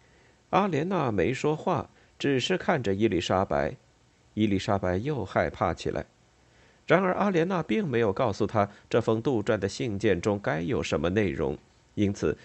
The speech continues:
伊丽莎白不可能满足迈克尔的要求。最后她干脆继续说下去，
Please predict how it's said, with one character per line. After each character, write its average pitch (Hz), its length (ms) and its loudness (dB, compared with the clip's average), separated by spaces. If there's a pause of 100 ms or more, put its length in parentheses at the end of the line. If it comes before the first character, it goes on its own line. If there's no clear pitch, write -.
伊 139 140 2
丽 127 120 -2
莎 131 220 0
白 110 180 2
不 151 240 0
可 107 220 0
能 92 220 -2
满 98 200 -2
足 92 160 0
迈 104 220 -2
克 104 160 -2
尔 76 100 2
的 76 120 -2
要 98 240 -2
求。 - 260 -4 (1000)
最 156 240 2
后 131 340 0
她 135 100 -2
干 135 220 0
脆 127 160 0
继 190 180 -4
续 98 200 -4
说 139 280 -2
下 82 200 -4
去， - 260 -6